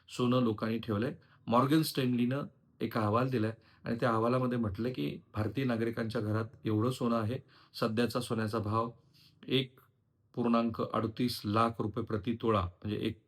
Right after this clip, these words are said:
एक लाख अडतीस हजार एवढं प्रति तोळा आहे. हिंदुस्थान, भारताचा जीडीपी चार पूर्णांक एक ट्रिलियन डॉलर, म्हणजे सुमारे सदोतीस लाख कोटी रुपयाचा आहे. सोन्याचे भाव उच्चांकी पातळीवर पोहोचल्यामुळं हे असं घडलंय आणि त्यामुळं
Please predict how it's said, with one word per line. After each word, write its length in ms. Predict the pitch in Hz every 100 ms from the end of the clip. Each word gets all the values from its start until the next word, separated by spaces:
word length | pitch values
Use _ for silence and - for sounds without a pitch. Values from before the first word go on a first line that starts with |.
| _ _ _ -
एक 200 | 113 110
लाख 120 | 117 117
अडतीस 360 | 107 92 113
हजार 220 | 110 117 107
एवढं 240 | 110 117
प्रति 240 | 117 107
तोळा 260 | 110 113 113
आहे. 80 | 135 - - -
हिंदुस्थान, 600 | _ 123 127 127 127 120 113 -
भारताचा 440 | 113 110 117 117
जीडीपी 440 | 113 110 113 123 131
चार 220 | 127 110
पूर्णांक 380 | 107 110 110 113
एक 140 | 110 -
ट्रिलियन 320 | 120 120 131
डॉलर, 280 | 120 107 101
म्हणजे 240 | 101 104
सुमारे 360 | 107 110 107 110
सदोतीस 440 | 120 113 113 127 -
लाख 160 | 117
कोटी 420 | 117 117 117 104 113
रुपयाचा 380 | 104 113 110
आहे. 100 | 120 117 - - - -
सोन्याचे 400 | 123 123 117 127
भाव 240 | 113 113 117
उच्चांकी 540 | - - 127 123 123
पातळीवर 440 | 120 110 117 113
पोहोचल्यामुळं 600 | 107 110 104 113 110 104
हे 60 | 104
असं 220 | 101 120
घडलंय 360 | 107 120 131 113 - - - -
आणि 160 | 117 120
त्यामुळं 400 | 139 160 135